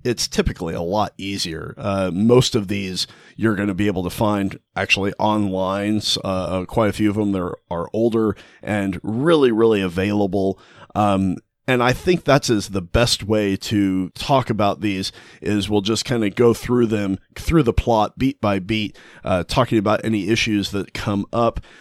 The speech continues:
But it's gonna be a lot more enjoyable, I think, if you've read the short stories. So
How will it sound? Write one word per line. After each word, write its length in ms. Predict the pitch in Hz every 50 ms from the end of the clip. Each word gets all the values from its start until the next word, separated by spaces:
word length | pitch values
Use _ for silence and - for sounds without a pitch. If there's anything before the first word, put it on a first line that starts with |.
| - _ -
But 160 | 120 120 110
it's 160 | 110 - -
gonna 220 | - 185 175 147 123
be 120 | 127 120
a 80 | 107 98
lot 260 | 101 113 120 120 -
more 200 | 110 113 104 101
enjoyable, 540 | 101 95 98 104 107 104 101 92 82 85 87
I 120 | 87 -
think, 280 | - - 98 92 - 92
if 160 | 90 - 104
you've 180 | 101 92 -
read 240 | 90 92 113 113 107
the 80 | 101 98
short 300 | - 117 107 107 101 -
stories. 420 | - - 117 117 117 117 117 113
So 400 | - - - 107 101 95 92 87